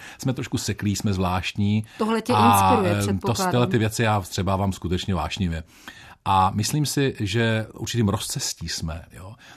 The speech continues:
Speaker 1: Takový všechny ty eschatologický vize o konci světa, tohle to tady bylo jinak věčně samozřejmě, ale na druhou stranu, eh, tady je, eh, cítit jedna věc, že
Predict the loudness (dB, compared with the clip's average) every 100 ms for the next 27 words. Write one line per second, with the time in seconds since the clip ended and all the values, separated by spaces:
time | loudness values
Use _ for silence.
0 | -16 -6 -4 -2 -2 -2 -4 -6 -4 -2
1 | 0 -2 -2 0 0 -2 -2 -2 -2 -6
2 | -6 -6 -4 -4 -2 -2 0 0 -2 -4
3 | -6 -6 -4 -6 -6 -6 -4 -2 -2 -4
4 | -8 -18 -20 -10 -6 -2 2 0 0 0
5 | 2 2 -2 -6 -4 -2 0 2 0 -2
6 | _ _ _ -12 -8 -6 -8 -12 -10 -6
7 | -4 0 0 0 -2 -2 -2 -4 -8 -16
8 | -18 _ _ _ -8 -2 0 0 -2 -4